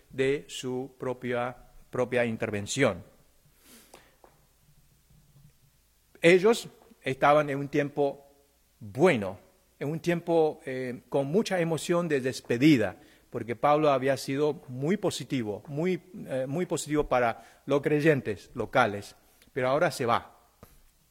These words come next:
Y en ese tiempo de, de, de, de, de, de, de despedida, ahora sale con esta tragedia de muerte.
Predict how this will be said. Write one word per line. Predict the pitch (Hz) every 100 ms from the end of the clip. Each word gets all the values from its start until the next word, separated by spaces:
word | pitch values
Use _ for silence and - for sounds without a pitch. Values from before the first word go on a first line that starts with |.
| _ _ _ -
Y | - 131
en |
ese | 143 143
tiempo | - 165 156 139 113
de, | 113 107 113
de, | 117 110 117
de, | 113 113 117 -
de, | 123 117 110 104 - _ _
de, | - 113 113 117
de, | 120 120 - 147 -
de | 117 107 104 95 110 -
despedida, | 131 - 127 135 170 143 160 - - _ _ _
ahora | - 127 131 135 139 - _ _
sale | - - 127 127 127 131 -
con | 120 113
esta | 110 - 120 117 - -
tragedia | 113 110 117 110 104 104 104 _ _ -
de | 113 117
muerte. | 123 131 110 - 90